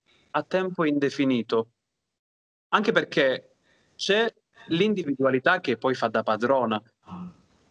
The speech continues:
Col mio trascorso dalla forchetta al manubrio, per avere le stesse condizioni di una persona che è sempre stata in normo peso, è stato sempre comunque magro in passato, a parità di condizioni di percorso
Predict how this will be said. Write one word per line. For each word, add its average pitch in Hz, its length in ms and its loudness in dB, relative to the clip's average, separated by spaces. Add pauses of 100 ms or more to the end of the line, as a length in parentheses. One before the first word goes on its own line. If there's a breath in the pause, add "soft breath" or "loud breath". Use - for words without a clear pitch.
Col 165 240 -2
mio 202 160 2
trascorso 175 680 2
dalla 135 280 2
forchetta 175 460 -2
al 147 80 0
manubrio, 131 640 0 (100)
per 233 400 2 (360 loud breath)
avere 190 340 2
le 143 80 0
stesse 160 400 -2
condizioni 135 920 2 (440)
di - 100 2
una 127 140 4
persona 196 320 2
che 135 60 0
è 117 40 0
sempre - 420 -2
stata 131 540 0 (480 soft breath)
in 135 140 -2
normo 175 360 4
peso, 139 400 2
è 147 40 2
stato 147 260 -2
sempre 156 360 0
comunque 135 360 -4
magro 127 400 0
in 123 160 -4
passato, 127 640 -2
a 131 120 -4
parità 165 360 0
di 147 140 -2
condizioni 127 680 -2
di 120 80 0
percorso 123 540 -4